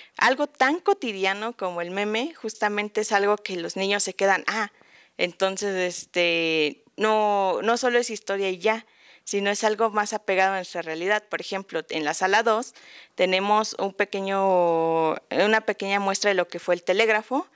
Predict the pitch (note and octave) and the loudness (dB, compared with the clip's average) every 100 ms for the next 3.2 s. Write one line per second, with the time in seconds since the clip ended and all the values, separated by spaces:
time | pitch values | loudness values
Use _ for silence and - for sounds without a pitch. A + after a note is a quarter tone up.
0 | - - - E3+ - - E3+ E3+ E3 E3 | -20 -16 -4 -2 -2 -2 0 2 0 -2
1 | F3 A#3 B3 A#3 F3+ F3 F3 E3+ - E3 | -2 -2 -2 -4 -6 -4 -4 -4 -4 -4
2 | - E3 E3+ E3 E3+ - F3 E3+ F3+ E3 | -2 -2 -2 -2 -6 -4 -4 -2 -4 -2
3 | D3+ | -2